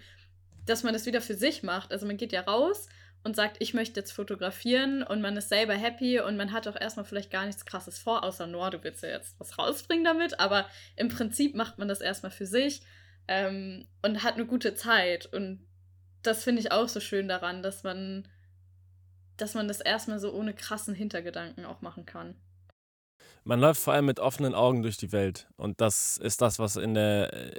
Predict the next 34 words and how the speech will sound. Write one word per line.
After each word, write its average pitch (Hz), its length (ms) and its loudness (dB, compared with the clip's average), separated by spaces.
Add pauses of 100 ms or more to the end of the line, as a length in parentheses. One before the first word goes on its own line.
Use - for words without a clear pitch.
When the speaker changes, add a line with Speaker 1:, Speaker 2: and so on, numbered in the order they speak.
(120)
Speaker 2:
in 107 140 -4
der 110 120 4
ganzen 113 260 4
Zeit 101 180 4
davor 101 340 4
einfach, 92 440 -4
was 98 120 -2
ich 92 80 -4
voll 107 140 2
verloren 95 360 0
habe. 85 220 -4
Also 95 320 0
wir 104 80 2
haben 101 120 2
Sachen 113 260 4
erlebt, 107 400 2
die 110 100 4
habe 101 100 2
ich 107 60 -4
einfach 101 240 -4 (220)
am 107 120 -4
Tag 104 180 -2
danach 95 240 -2
vergessen. 87 380 -6
So, 85 240 -8
wa-, 90 80 -8
fuck, - 240 -6
was - 120 -8
haben 98 100 -2
wir 92 80 0
gestern 92 240 -6
eigentlich 92 140 -8
gemacht? 92 300 -4
Und, 90 120 -12